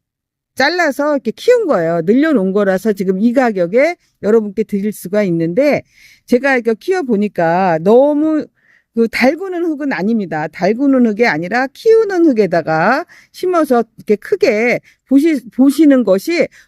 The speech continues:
훨씬 이 큐빅 크로스티 금 철화를 예쁘게 볼 수 있는 방법입니다. 아우, 너무 설명이 길었죠?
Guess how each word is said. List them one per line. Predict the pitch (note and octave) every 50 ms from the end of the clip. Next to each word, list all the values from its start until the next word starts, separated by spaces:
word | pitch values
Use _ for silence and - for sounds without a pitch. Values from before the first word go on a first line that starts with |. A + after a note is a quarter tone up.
| _ _
훨씬 | F4+ F#4+ G#4 G4+ F#4+ - - - F4 F4+ F4 D4 G#3
이 | A3 A#3 A3+ -
큐빅 | - F4 F#4+ D#4 F4 E4+ D#4+ -
크로스티 | - C#4+ C#4+ C4+ - - - B3 A#3+ A#3 A#3 G#3 - - - - _ _ _ - - - _ _ _ _ -
금 | - A#3 B3 B3 C4 C#4+ F#4 G#4+ - _ _ - - G#3 F#3+
철화를 | - - G4+ - B3+ D#3+ D#3+ - _ _ _ _ - C#4+ E4+ E4+ -
예쁘게 | G3+ A3+ C4+ B3+ - E4+ D4 D4+
볼 | C4 - A3 G3+
수 | F#3 - G#3+
있는 | F#3+ G3+ A#3 B3+ -
방법입니다. | - - G#3 A3+ A3 A#3 G#3 G3 E3 E3 D3+ D3 D3 D3 -
아우, | - C#4 D#4+ E4+
너무 | A#3+ G3+ G3 G3 G3
설명이 | - D4+ E4 D#4+ D4+ B3+ G3
길었죠? | - F#3+ G3 F3 - - C4+ C4+ A#3